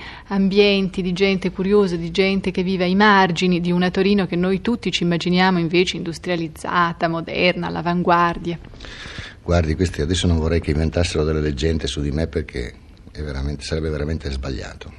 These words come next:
Speaker 2: Io, anch'io sono programmato come un corridore automobilista, non frequento nessun ambiente di balordi,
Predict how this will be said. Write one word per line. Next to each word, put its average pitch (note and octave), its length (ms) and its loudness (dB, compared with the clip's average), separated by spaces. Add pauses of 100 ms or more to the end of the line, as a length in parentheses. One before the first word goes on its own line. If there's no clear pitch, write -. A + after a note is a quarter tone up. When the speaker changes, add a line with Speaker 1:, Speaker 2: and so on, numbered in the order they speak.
(140)
Speaker 2:
Io, E2+ 220 -4
anch'io F2 340 -2
sono C#2 180 -6
programmato D#2+ 580 -2
come E2 180 -4
un E2 60 -4
corridore E2+ 420 -4
automobilista, C#2 720 -6 (520)
non F#2 100 -2
frequento F2 480 -2
nessun E2 280 -4
ambiente E2+ 360 -2
di D2 80 -4
balordi, D#2 540 -6